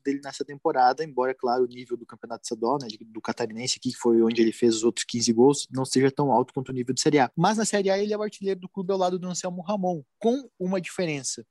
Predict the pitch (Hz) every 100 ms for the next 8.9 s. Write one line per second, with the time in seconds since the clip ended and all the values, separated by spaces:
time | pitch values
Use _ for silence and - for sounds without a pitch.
0 | _ 151 - - 175 165 160 160 160 156
1 | - 151 147 160 147 151 151 180 180 240
2 | - _ - - 165 147 151 147 147 160
3 | 151 156 143 160 196 143 151 175 170 160
4 | 151 - 156 160 190 - - _ - 208
5 | 233 190 185 180 180 180 175 156 160 170
6 | _ - 180 _ 160 160 208 214 175 160
7 | 151 - 151 143 147 - 151 165 165 151
8 | - 170 - 170 127 110 - - -